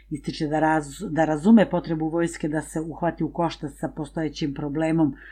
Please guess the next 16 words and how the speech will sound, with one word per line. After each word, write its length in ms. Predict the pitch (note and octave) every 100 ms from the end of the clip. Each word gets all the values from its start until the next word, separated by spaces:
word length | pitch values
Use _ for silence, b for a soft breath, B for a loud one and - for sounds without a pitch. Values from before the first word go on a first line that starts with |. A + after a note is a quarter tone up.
| B -
popunjenosti 800 | D#3 D3+ E3+ E3 D#3 D3 - -
kapaciteta, 760 | D3 C#3+ C#3+ C#3 G#3 A3+ A3+
ali 160 | A#3+ A3+
naglašava 520 | A3+ A3 G#3 A3 G#3+
da 120 | G3+
je 140 | G3 F#3 B B -
to 180 | G#3+ G#3
posledica 640 | G3+ F#3 G3 F#3 F#3+ F#3+
lošeg 380 | F3 E3 - E3 D3 -
životnog 540 | D3 E3+ D#3 D3+ C#3+
standarda 580 | - E3+ D#3+ D#3+ D3 C#3+
vojnika 480 | C3+ C#3+ E3+ G3+ G3+
i 60 | F#3
nesposobnosti 800 | E3 - - F3+ F3+ F#3 -
vojnih 380 | E3 F3 F3 E3
vlasti 420 | F3+ F3 E3+ -